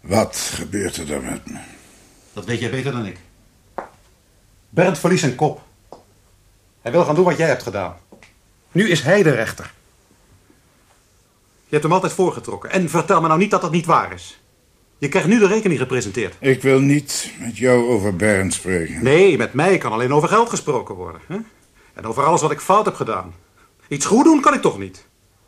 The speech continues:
Speaker 2: Ik durf er alles om te verwedden dat je het Bernd niet alleen niet kwalijk neemt dat hij zich als een gek gedraagt, maar dat je nog trots op hem bent ook. En mij veracht je omdat ik er anders over denk.
Speaker 1: Hoe denk jij er dan over?
Speaker 2: Dat is eenvoudig.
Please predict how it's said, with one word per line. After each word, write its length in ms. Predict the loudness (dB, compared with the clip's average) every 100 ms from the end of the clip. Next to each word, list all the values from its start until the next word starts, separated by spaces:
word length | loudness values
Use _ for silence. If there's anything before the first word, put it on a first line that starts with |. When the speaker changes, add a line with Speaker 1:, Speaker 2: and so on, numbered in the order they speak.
| _ _ _ _ _ _ -16
Speaker 2:
Ik 140 | -6
durf 200 | -4 -4
er 80 | -4
alles 240 | -6 -4
om 100 | -8
te 80 | -10
verwedden 420 | -8 -6 -4 -4
dat 120 | -8
je 100 | -8
het 120 | -10 -6
Bernd 220 | -4 -4
niet 120 | -6
alleen 180 | -4 -4
niet 160 | -6
kwalijk 360 | -4 0 0 -2
neemt 180 | -6 -6
dat 120 | -8
hij 80 | -4
zich 100 | -4
als 120 | -4
een 80 | -6
gek 240 | -6 -6
gedraagt, 560 | -6 -4 -2 -2 -4 -12 _ -10
maar 100 | -4
dat 100 | -2
je 80 | 0
nog 120 | -2 0
trots 280 | 4 4 2
op 80 | -2
hem 120 | 0
bent 200 | 2 2
ook. 300 | 0 -2 -12 _ _ _ _ _ _ _ _
En 140 | -10 -2
mij 240 | 0 2
veracht 400 | 0 2 2 2
je 80 | -4
omdat 200 | 0 0
ik 100 | 2
er 80 | 2
anders 220 | 2 0
over 180 | -4 -4
denk. 280 | -6 -8 -16 -20 _ _ _ _ _ _ _ _ _ _ _ _ _ _ _
Speaker 1:
Hoe 140 | -12
denk 260 | -2 -2 0
jij 300 | 0 0 -2
er 100 | -8
dan 300 | -12 -10 -12
over? 320 | -12 -14 -18 -20 -20 -20 -20 -20 _ -20 -20 -14
Speaker 2:
Dat 120 | -12
is 100 | -10
eenvoudig. 560 | -8 -2 -2 -2 -8 -18